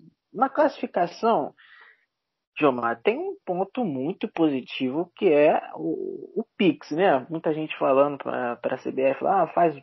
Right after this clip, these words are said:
Pix por conta da classificação, o Vasco ia, é, chegar no bolso aí do Vasco, é, um milhão e setecentos mil reais." Pô, na atual, é,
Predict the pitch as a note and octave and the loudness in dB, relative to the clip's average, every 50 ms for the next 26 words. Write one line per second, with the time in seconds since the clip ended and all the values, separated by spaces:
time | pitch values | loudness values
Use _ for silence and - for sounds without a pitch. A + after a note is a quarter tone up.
0 | _ - F#3 G#3 G#3 G3+ F#3 F#3 - - - C#3+ D3 - D#3 D3+ - D3 C#3+ D3 | _ -4 -2 0 0 0 0 -2 -6 -14 -14 -14 -8 -4 -6 -4 -4 0 0 0
1 | C#3 - C3 C3 C3 - - - - - - - - - F3+ F#3 F#3 F3 C#3+ C#3 | 0 0 -2 -6 -6 -10 -16 -8 -6 -6 -6 -6 -4 0 4 4 6 4 4 4
2 | D3 D#3 - - - - D#3 D3+ D#3 D#3+ D#3+ D#3 C#3 B2+ - - - - - - | 4 4 4 2 0 0 2 4 4 6 6 8 6 6 4 -2 -16 -20 -20 -20
3 | _ - - C3+ C3+ C3 C3 C3 B2+ A#2+ - - C3+ - - C#3+ C3+ C#3 D3+ D#3 | _ 0 4 4 6 8 6 6 4 4 0 -4 -6 -2 0 0 4 4 4 4
4 | D3+ C#3 C3+ D#3 D#3 D#3+ D#3 - C#3+ C#3 C#3+ C#3 C3+ B2 B2+ C#3+ D3+ D3+ D3 - | 2 2 2 2 2 2 2 0 0 0 0 -2 -6 0 2 4 4 4 4 2
5 | - - - D#3 C#3+ C3 A#2 F2 D#2 A2+ - _ _ _ _ _ _ - - G#2+ | -4 -4 -2 -2 0 0 -2 -4 -6 -8 -10 _ _ _ _ _ _ -10 -8 -6
6 | G#2+ F2+ D#2+ - _ _ _ - - - - D3 E3 G3+ A3 G#3+ G#3+ G3 D#3+ C#3 | -6 -6 -8 -10 _ _ _ -20 -20 -12 -6 -4 0 0 2 4 4 4 4 4
7 | C3+ C3 C3+ C#3+ E3+ G#3 A3+ A#3 A#3 A3+ G#3 - - - F#3+ F#3 F#3+ F#3+ - D3 | 4 4 4 6 6 6 6 4 2 0 -2 -4 -4 2 2 2 2 2 -6 -16
8 | - - - F3 F3+ G#3+ G#3+ - F#3 E3 D#3+ E3 E3+ E3+ D3+ D3+ C3 B2 B2+ C#3 | -16 -8 -4 -2 0 0 0 0 -2 -2 0 0 0 0 2 2 4 4 6 4
9 | D#3 E3 D3 B2 - - - _ _ _ _ _ _ _ _ - - B2 A#2+ B2 | 4 4 2 0 -4 -14 -20 _ _ _ _ _ _ _ _ -10 -6 -4 -4 -4
10 | B2+ C3+ C#3 D3 C#3+ - A3+ G#3 E3 D3 D3 D3 - - - - _ _ _ - | -2 -4 -4 -4 0 2 6 6 8 8 6 4 0 -4 -16 -20 _ _ _ -14
11 | - - - - - - - | -12 -10 -10 -12 -12 -12 -16